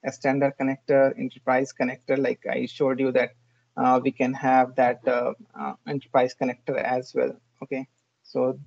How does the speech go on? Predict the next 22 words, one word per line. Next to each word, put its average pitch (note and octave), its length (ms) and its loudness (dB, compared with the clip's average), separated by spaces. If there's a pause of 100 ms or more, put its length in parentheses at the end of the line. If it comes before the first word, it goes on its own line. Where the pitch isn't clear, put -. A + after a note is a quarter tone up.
this - 260 -6
is C3+ 300 -8
for C3 200 -8
the A#2 100 -6
developer, C3 720 -2
this C#3 160 -10
is C3+ 100 -20
for C#3 140 -16 (100)
premium. D3 560 -6 (480)
So C#3+ 80 2
these D3+ 300 0
are D#3+ 260 6
the C#3+ 520 6 (140)
which C#3+ 520 -6
is C#3+ 260 -6
used. C3+ 540 0
Like C3 240 -4
if B2 140 -6
you C#3 80 6
are C3+ 160 2
using C3+ 260 2
map, C3+ 400 4